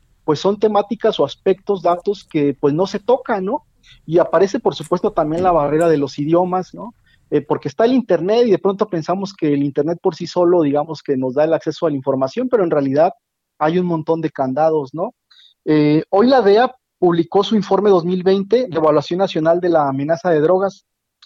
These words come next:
La dea afirma que los cárteles de Jalisco y de Sinaloa son los grandes ganadores en la pandemia,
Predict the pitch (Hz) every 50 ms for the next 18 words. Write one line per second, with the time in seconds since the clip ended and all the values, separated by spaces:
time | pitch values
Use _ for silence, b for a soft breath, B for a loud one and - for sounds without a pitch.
0 | b b b _ _ - 151 165 165 165 190 220 240 226 - 220 220 226 233 226
1 | - 190 165 - - - 175 185 - 226 220 190 170 156 - 147 151 165 175 -
2 | - 208 196 170 151 - 156 151 143 151 160 165 - - 190 185 185 185 185 180
3 | - 160 151 143 147 147 131 147 160 165 175 185 170 160 156 147 143 139 147 156
4 | 165 160 - 151 143 139 135 - 143 139 143 143 160 170 185 190 185